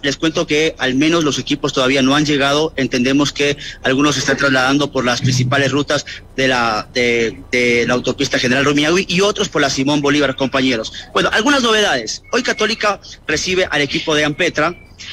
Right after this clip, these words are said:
Ampetra, que es una institución que viene de, de pasar en la primera fase a dúos, cero a cero, cero a cero en los dos partidos, tanto en la ida como en la vuelta, y en la tanda de penaltis, por supuesto, ya pasó el equipo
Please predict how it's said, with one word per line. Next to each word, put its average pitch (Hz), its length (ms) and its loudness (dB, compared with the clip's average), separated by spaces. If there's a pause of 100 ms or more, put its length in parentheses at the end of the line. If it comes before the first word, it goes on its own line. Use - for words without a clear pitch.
(160)
Ampetra, 147 480 0
que - 80 -4
es 139 80 -2
una 151 140 2
institución 147 500 -2
que 143 140 0
viene 160 200 2
de, 131 440 2 (120)
de 131 320 0
pasar 147 400 -2
en 156 120 0
la 143 80 0
primera 147 340 0
fase 151 360 -2
a 131 120 2
dúos, 180 420 2 (160)
cero 170 220 2
a 160 40 0
cero, 185 360 0 (200)
cero 185 200 0
a 190 40 2
cero 220 340 0
en 160 80 0
los 165 100 0
dos 190 120 -2
partidos, 208 540 -2
tanto 156 220 -2
en 156 60 2
la 151 100 2
ida 196 240 0
como 214 280 -2
en 226 40 -2
la 202 60 0
vuelta, 185 360 0 (300)
y 165 80 -2
en 233 60 2
la 226 100 0
tanda 202 240 0
de 190 100 2
penaltis, 190 580 -2 (180)
por 185 180 2
supuesto, 160 600 0
ya 147 300 -2
pasó 135 260 -2
el 143 80 2
equipo 139 400 0